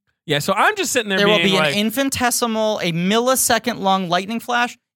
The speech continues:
Speaker 2: in which you can see five percent of his face. Five, just the vague sense of maybe that's a cheekbone.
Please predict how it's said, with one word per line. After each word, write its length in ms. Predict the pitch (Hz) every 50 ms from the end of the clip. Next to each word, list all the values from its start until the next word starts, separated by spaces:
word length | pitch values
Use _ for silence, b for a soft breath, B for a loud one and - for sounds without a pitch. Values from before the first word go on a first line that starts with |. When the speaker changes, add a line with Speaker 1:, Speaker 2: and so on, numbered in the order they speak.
| _ -
Speaker 2:
in 100 | 185 190
which 200 | 190 180 - -
you 80 | 202 -
can 180 | - 202 196
see 380 | - - - 196 175 151 143 - _ _ _ _ -
five 560 | - - - - 180 170 170 170 160 139 -
percent 360 | - 175 151 - 151 127 113
of 60 | 107
his 160 | - 110 101
face. 320 | - - - - - - - _ _ _ -
Five, 540 | - - - 247 254 262 254 262 - - -
just 200 | - 277 - -
the 80 | 302 226
vague 480 | 202 196 - 269 269 294 311 240 214
sense 320 | - - 269 254 240 - 240
of 80 | 180
maybe 800 | 185 190 185 190 190 202 214 226 240 247 247 233 196 247 240 233
that's 240 | 214 214 196 185 -
a 40 | 175
cheekbone. 580 | - - 170 165 123 - - - 113 107 -